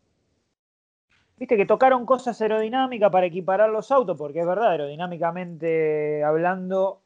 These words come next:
en su estado normal de carrocería de los autos, son muy diferentes y tienen diferentes aerodinámicas. Pero bueno, en su momento, yo me acuerdo que, no sé, no te digo hace mucho tiempo atrás, pero vos tenías, sabías que eran circuitos que eran para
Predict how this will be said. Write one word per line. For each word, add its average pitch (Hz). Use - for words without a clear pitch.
en 143
su 147
estado 190
normal 165
de 143
carrocería 147
de 165
los 165
autos, 180
son 160
muy 165
diferentes 185
y -
tienen 156
diferentes 143
aerodinámicas. 165
Pero 143
bueno, 185
en 135
su 143
momento, 196
yo 151
me 147
acuerdo 156
que, 127
no 131
sé, 147
no 127
te 135
digo 156
hace 127
mucho 127
tiempo 123
atrás, 135
pero 147
vos 165
tenías, 185
sabías 180
que 185
eran 156
circuitos 175
que 170
eran 147
para 147